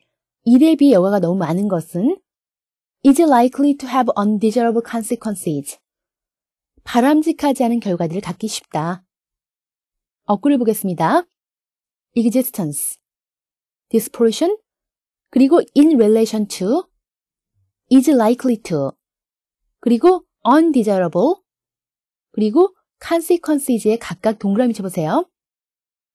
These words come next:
existence는 생존, disproportion은 불균형, in relation to는 뭐뭐에 비해란 뜻이죠.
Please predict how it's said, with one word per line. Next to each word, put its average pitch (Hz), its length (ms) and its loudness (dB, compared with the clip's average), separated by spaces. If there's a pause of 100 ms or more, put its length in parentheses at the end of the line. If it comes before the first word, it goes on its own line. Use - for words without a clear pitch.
(220)
existence는 294 720 2
생존, 208 580 -4 (720)
disproportion은 254 760 0
불균형, 214 600 -2 (840)
in 302 200 4
relation 233 440 2
to는 254 300 -2 (380)
뭐뭐에 220 360 0
비해란 220 480 -2
뜻이죠. 170 460 -8